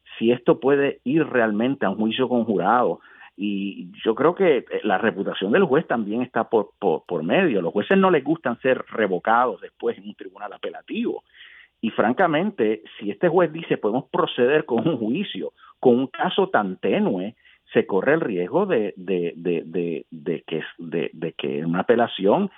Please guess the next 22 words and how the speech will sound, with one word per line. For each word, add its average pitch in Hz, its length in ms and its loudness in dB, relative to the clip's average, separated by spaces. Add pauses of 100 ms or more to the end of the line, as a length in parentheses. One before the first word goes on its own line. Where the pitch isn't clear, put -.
(240)
estos - 320 0
cargos 110 400 0
sean, 104 380 0
eh, 127 200 0
revocados. 98 880 0 (340)
O - 20 -14
sea 113 100 -2
que 110 80 -6
aquí 101 140 -2
hay 165 60 2
muchos, 180 400 0 (120)
muchos 135 460 -2
aspectos 151 480 0
interesantes 120 920 -2
que 98 120 -2
hay 107 100 0
que - 120 -14
considerar 123 680 0 (360)
y 98 160 -2
hasta 95 220 -2
ahora, 127 440 4 (280)
eh, 95 260 -8